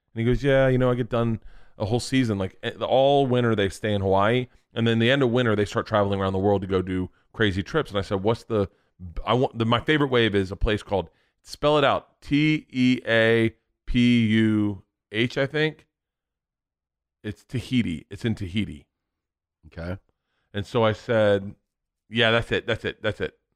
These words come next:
Speaker 1: "Do you see that wave?"
Speaker 2: Yeah.
Speaker 1: It's fucking massive, right?
Speaker 2: Yeah.
Speaker 1: So what happens also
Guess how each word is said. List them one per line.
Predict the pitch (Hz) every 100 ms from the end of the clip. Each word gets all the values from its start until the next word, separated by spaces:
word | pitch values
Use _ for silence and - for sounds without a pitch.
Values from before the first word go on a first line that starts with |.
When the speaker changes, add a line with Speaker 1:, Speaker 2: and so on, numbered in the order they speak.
| _ _ _ _ _ _ _ _ _ _ _ _ _
Speaker 1:
"Do | 101
you | 120
see | 117 143
that | 131
wave?" | 110 113 139 - _
Speaker 2:
Yeah. | 87 107 104 - -
Speaker 1:
It's | 127
fucking | - 139 123 120 110
massive, | 104 95 - 80 87
right? | 92 113 -
Speaker 2:
Yeah. | 117 135 85 - _
Speaker 1:
So | - 135
what | 110 123 147 -
happens | 113 180 240 131 117
also | 127 170 - 90 82